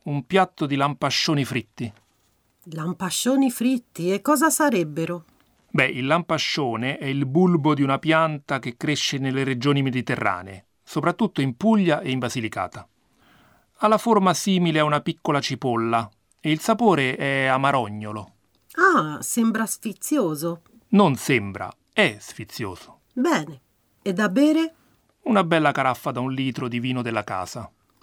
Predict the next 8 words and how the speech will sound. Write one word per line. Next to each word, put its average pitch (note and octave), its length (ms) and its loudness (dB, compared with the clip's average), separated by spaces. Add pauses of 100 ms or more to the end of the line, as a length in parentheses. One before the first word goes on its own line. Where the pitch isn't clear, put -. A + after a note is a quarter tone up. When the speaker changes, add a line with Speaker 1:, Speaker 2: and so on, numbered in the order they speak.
(120)
Speaker 2:
Una G3 260 0
caraffa? E3 720 0 (340)
Ma G#3 140 -6
per B3 200 0
due D4 220 4
non F3 180 2
è B3+ 200 2
troppo? A#3+ 640 0